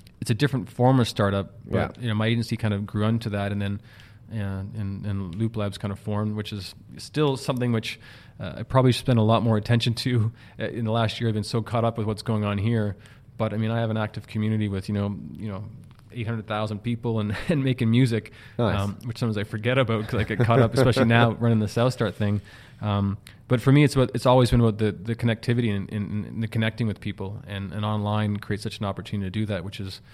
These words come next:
Speaker 1: equally my enjoyment with doing events like this, which are, which are offline.
Speaker 2: Yeah, a hundred percent. That's an interesting time. I mean, inter-, it sounds like you're sort of ahead of the curve with some of the thought processes that were going on sort of
Speaker 1: I don't,
Speaker 2: early.
Speaker 1: I mean, I think we,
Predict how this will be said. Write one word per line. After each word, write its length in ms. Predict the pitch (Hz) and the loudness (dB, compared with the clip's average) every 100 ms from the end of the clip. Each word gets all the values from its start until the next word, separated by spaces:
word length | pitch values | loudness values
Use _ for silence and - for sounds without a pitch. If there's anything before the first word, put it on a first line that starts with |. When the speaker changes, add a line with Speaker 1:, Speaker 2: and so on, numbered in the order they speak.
| - - - | -20 -20 -10
Speaker 1:
equally 400 | 120 - 107 107 | -8 -4 -4 -4
my 240 | 90 104 98 | -4 -4 -4
enjoyment 460 | 98 104 104 101 | -2 -2 -2 -2
with 100 | 98 | -6
doing 360 | 110 104 98 95 104 | -4 -4 -6 -8 -12
events 320 | 101 101 98 | -10 -8 -10
like 120 | 95 | -10
this, 220 | 101 98 | -10 -10
which 180 | 98 - | -12 -10
are, 140 | 98 95 | -10 -8
which 200 | 101 - | -8 -6
are 60 | 95 | -4
offline. 460 | 104 - 90 82 104 - - - - - - - | -4 -6 -8 -10 -12 -16 -20 -20 -20 -20 -10 -4
Speaker 2:
Yeah, 160 | 80 | -2
a 40 | 65 | 0
hundred 240 | 98 80 | -2 -4
percent. 420 | 73 - 90 - - | -6 -4 -4 -4 -6
That's 140 | 135 | -6
an 40 | - | -2
interesting 400 | 120 - - 87 | -4 -4 -8 -6
time. 340 | 78 92 85 65 | -2 -2 -2 -4
I 60 | |
mean, 100 | 78 | -2
inter-, 240 | 117 107 - - | -2 -4 -8 -10
it 160 | - - | -10 2
sounds 300 | 123 123 104 | 4 6 4
like 160 | 87 | 0
you're 80 | 85 | -2
sort 140 | 85 80 | -4 -4
of 60 | |
ahead 140 | 71 85 | -4 -4
of 80 | |
the 80 | 73 | -4
curve 240 | - 98 90 | 0 2 2
with 100 | 78 | -2
some 160 | 85 | -6
of 60 | 73 | -8
the 80 | 78 | -4
thought 260 | 98 110 | -2 0
processes 420 | 90 76 - - | -2 -4 -8 -18
that 80 | - | -10
were 40 | 80 | -4
going 220 | 82 76 | -2 -2
on 100 | 76 | -4
sort 180 | 78 71 | -4 -2
of 80 | |
Speaker 1:
I 60 | 90 | 2
don't, 120 | 107 | 2
Speaker 2:
early. 20 | |
Speaker 1:
I 80 | 180 | 4
mean, 240 | 190 180 165 | 4 4 4
I 60 | |
think 220 | 185 185 - 151 160 | 0 -2 -4 -10 -4
we, 200 | 170 | -4